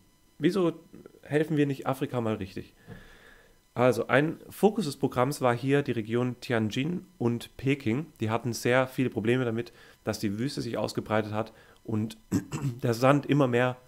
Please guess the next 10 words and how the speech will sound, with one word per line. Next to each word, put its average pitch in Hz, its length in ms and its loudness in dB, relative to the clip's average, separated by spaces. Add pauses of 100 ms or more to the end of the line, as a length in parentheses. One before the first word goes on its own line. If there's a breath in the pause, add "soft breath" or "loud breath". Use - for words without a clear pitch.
Land 110 360 0 (100)
eingenommen 90 580 -2
hat. - 200 -4 (840)
Und 110 80 0
mittlerweile 104 560 2 (280 loud breath)
ist - 180 -6
dieser 104 180 -4
Kre-, 98 340 -2
Trend 104 380 0 (480 soft breath)
umgekehrt. 127 540 -2